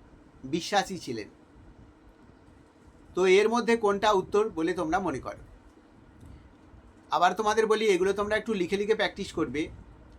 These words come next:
যদি লিখে না প্র্যাকটিস করো, তাহলে তোমাদের পক্ষে একটু মুশকিল হবে উত্তরগুলো দেওয়ার। তো লিখে প্র্যাকটিস করবে এবং পরবর্তীকালে সেগুলোকে একবার করে চোখ বুলিয়ে নেবে,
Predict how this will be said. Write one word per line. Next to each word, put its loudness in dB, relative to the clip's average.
যদি 2
লিখে 0
না 4
প্র্যাকটিস -2
করো, 0
তাহলে 0
তোমাদের -2
পক্ষে -4
একটু -4
মুশকিল -4
হবে 2
উত্তরগুলো -2
দেওয়ার। -2
তো 0
লিখে 2
প্র্যাকটিস -2
করবে 2
এবং -2
পরবর্তীকালে -2
সেগুলোকে -2
একবার -4
করে -2
চোখ -2
বুলিয়ে 0
নেবে, -2